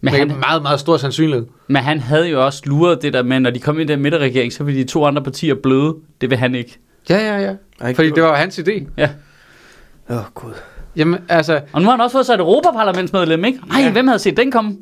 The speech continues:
Speaker 2: Ja.
Speaker 3: Wow.
Speaker 1: Bergur.
Speaker 2: Ja, og Bergur, han havde jo ikke talt med formands Lars
Speaker 1: Nej.
Speaker 2: i, fra Moderaterne, han
Speaker 1: Nej.
Speaker 2: havde bare talt med sin far om det.
Speaker 1: Far Lars.
Speaker 2: Ja. Ja. <laughs> Det er så skørt.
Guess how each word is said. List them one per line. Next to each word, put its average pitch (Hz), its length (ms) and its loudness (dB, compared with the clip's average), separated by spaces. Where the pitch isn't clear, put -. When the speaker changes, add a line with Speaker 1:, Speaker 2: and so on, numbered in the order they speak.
Speaker 2:
Ja. 123 140 0
Speaker 3:
Wow. 101 280 -8
Speaker 1:
Bergur. 196 640 0
Speaker 2:
Ja, 147 200 0
og 139 80 -2
Bergur, 151 300 0
han 135 160 0
havde 131 140 2
jo 127 60 4
ikke 175 140 0
talt 175 300 -2
med 131 320 0
formands 156 540 0
Lars 110 540 -4
Speaker 1:
Nej. 165 160 2
Speaker 2:
i, 160 140 -4
fra 135 140 0
Moderaterne, 123 440 2
han 123 100 0
Speaker 1:
Nej. 127 80 0
Speaker 2:
havde 120 120 -6
bare 170 120 0
talt 165 220 -2
med 147 80 -8
sin 110 120 -8
far 120 300 0
om 113 80 -8
det. 147 140 -10
Speaker 1:
Far 175 160 0
Lars. 139 360 -2
Speaker 2:
Ja. 120 140 0
Ja. - 120 -10
<laughs> - 40 -20
Det 214 180 2
er 214 160 2
så - 360 0
skørt. 214 560 0